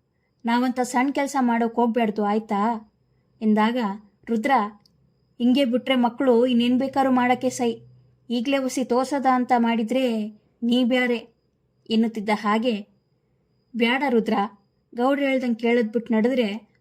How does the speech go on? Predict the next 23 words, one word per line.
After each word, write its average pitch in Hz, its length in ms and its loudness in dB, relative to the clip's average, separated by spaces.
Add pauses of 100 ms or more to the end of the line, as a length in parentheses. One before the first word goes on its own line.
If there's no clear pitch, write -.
(120)
ಸುತ್ತಾರ 285 360 0
ಊರ್ನಲ್ಲೆಲ್ಲ 262 560 0
ಇರೋ 247 240 2
ಹೆಸ್ರು 226 360 0
ಕೆಡ್ಸ್ಕೋಬೇಕಾಯ್ತದೆ 220 920 -2
ನೋಡು" 202 380 -2 (720)
ಎಂದ 240 260 2
ಮಾವ 214 260 2 (600)
ದೊಡ್ಡಗೌಡರ 277 580 0
ಹಟ್ಟಿ 240 360 -4
ಕಡೆ 240 240 -2
ಹೊರಟಾಗ 214 460 -2 (400)
ಕಿಟ್ಟಿಗೆ 262 400 -4
ಆಶ್ಚರ್ಯವಾಯಿತು. 214 1000 -4 (1040)
ಮಾವ 320 360 4
ಯಾಕೆ 285 440 -2
ಯಾರನ್ನೂ 262 480 -4
ಬಯ್ಯದೆ 226 600 0
ಮೆದೆಗಳೆಲ್ಲ 247 560 -2
ಬೆಂದು 208 300 -2
ಹೋದರೂ 233 420 0
ಅಳದೆ 220 360 0
ಸುಮ್ಮನಿದ್ದಾರೆ? 226 720 0